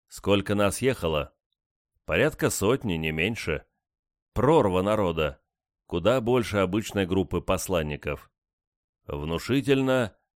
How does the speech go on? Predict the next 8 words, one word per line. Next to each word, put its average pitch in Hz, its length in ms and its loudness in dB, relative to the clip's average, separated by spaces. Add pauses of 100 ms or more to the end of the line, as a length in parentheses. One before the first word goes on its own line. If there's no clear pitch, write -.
(200)
представительно 92 1200 -2 (500)
и 117 220 -2
вполне 131 500 0
объяснимо, 107 880 -2 (360)
учитывая, 90 540 -2
что 82 200 -6
с - 140 -6
миссией 120 680 -2